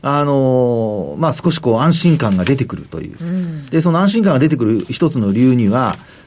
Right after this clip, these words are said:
Speaker 1: あの、二十五日線と七十五日線ってまだ下向きなんですけど、
Speaker 2: はい。
Speaker 1: あの、明日もし二千五百ポイントぐらいまでこう上がって終えてくれるとですね、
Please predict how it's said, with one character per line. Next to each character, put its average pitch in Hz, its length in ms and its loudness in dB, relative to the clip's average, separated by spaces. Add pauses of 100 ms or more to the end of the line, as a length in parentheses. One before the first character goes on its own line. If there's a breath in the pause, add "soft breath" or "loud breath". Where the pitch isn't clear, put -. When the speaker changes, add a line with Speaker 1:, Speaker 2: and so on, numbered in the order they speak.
Speaker 1:
あ 113 120 0
の、 117 100 2
二 226 160 4
十 277 120 4
五 139 160 4
日 170 180 4
線 175 540 2
と 170 160 0
七 180 180 2
十 190 140 0
五 120 80 0
日 120 80 2
線 123 160 -4
っ 113 60 -2
て 117 40 0
ま 165 120 2
だ 139 80 2
下 214 160 -2
向 214 100 0
き 214 80 -2
な 214 120 2
ん 165 40 2
で 107 80 0
す - 80 -10
け - 120 -2
ど、 131 340 2
Speaker 2:
は 214 240 -2
い。 143 160 -8
Speaker 1:
あ 147 160 0
の、 135 720 0
明 170 80 2
日 247 240 0
も 262 100 2
し 185 140 2
二 151 100 2
千 180 200 2
五 135 80 4
百 151 200 0
ポ 165 140 2
イ 165 40 4
ン 160 40 2
ト 165 100 2
ぐ 165 80 6
ら 156 80 2
い 120 60 0
ま 101 100 0
で 87 140 -2
こ 87 360 -4
う 117 40 -6
上 117 80 -2
が 131 60 0
っ 131 60 0
て 123 300 0
終 120 180 2
え 127 40 0
て 135 80 0
く 131 100 -4
れ 131 100 4
る 127 100 0
と 113 120 -2
で 90 80 -4
す - 140 -10
ね、 90 280 -4